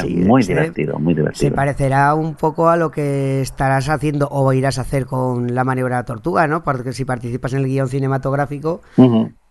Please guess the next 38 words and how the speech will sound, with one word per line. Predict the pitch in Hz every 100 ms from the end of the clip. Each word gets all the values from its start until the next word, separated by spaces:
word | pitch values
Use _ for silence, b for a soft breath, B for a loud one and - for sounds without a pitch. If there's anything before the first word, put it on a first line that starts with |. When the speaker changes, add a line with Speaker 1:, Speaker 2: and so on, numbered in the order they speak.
| _
Speaker 1:
te-, | 196
tiene | - 214 196
un | 165
poquito | 160 143 143
también | 139 135 135
de | 190
esto, | - 147
¿no? | 175
De | 185 151
guión. | 143 147 143 139
Speaker 2:
Sí, | 139 135 160 123
es | 120
muy | 123 151 175
parecido | 165 139 151 143
al | 127
cinematográfico, | 131 120 107 98 95 - 90 92
sin | 90 - 113 104
llegar | 92 101 135 165
demasiado | 160 156 - 160 147
a | 143
eso, | 139 -
Speaker 1:
Sí. | 139
Speaker 2:
porque | 123 120
si | -
no | 92 104
pasaría | 110 110 107 110
de | 101
ser | 101
un | 104
audiolibro | 104 101 107 90
a | 82
ser | 90 90
un | 92
serial | 92 98 95 117 117
de | 101
estos | 87 87
antiguos. | 90 104 104 110
Speaker 1:
Sí. | 135